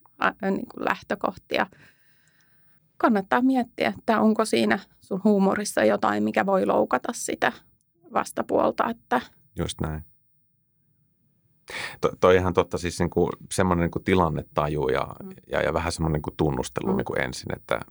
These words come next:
Speaker 2: että minkälaista, niinku, huumoria tässä, niinku, nyt voi heittää ja ja, ja tota, semmoinen varovaisuus, niin
Speaker 1: Mm.
Speaker 2: on, on varmaan niinku paikallaan.
Speaker 1: Joo, mut sekin on vähän vaarallista, että, että jos sä, ö, olet oikeasti jossakin kuoressa siitä itsestäsi, niin, niin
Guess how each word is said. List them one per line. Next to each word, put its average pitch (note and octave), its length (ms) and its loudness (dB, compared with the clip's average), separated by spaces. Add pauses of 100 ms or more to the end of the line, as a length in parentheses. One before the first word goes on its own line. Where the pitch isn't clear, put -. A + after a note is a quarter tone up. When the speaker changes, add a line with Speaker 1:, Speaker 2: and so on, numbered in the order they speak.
(100)
Speaker 2:
että - 200 -10
minkälaista, - 560 -4
niinku, - 240 -8
huumoria C#2+ 420 -2
tässä, - 340 -10
niinku, D2 160 -6
nyt C#2+ 200 -8
voi C#2 220 -2
heittää - 460 -4
ja G1+ 120 -4 (880)
ja, - 60 -12 (100)
ja E2 100 -6
tota, D#2+ 220 -4
semmoinen D#2+ 280 0
varovaisuus, D#2 800 -2
niin - 240 -6
Speaker 1:
Mm. F#3+ 180 0
Speaker 2:
on, - 120 0
on A2 160 6
varmaan D#2+ 340 2
niinku C#2 240 -6
paikallaan. - 720 -4
Speaker 1:
Joo, G#3 240 2 (240)
mut A#3 100 -6
sekin B3+ 300 0
on G3 60 0
vähän F#3 240 -2
vaarallista, F#3 720 2
että, F#3 320 -6 (120)
että F#3 220 0
jos F3+ 200 2
sä, - 80 -2 (440)
ö, F3+ 180 -2 (100)
olet F3+ 320 4
oikeasti F#3+ 720 4 (420)
jossakin F3 500 -2
kuoressa G3 600 4
siitä G#3+ 300 0
itsestäsi, G#3+ 640 -2
niin, G#3 300 -4
niin G3 180 -4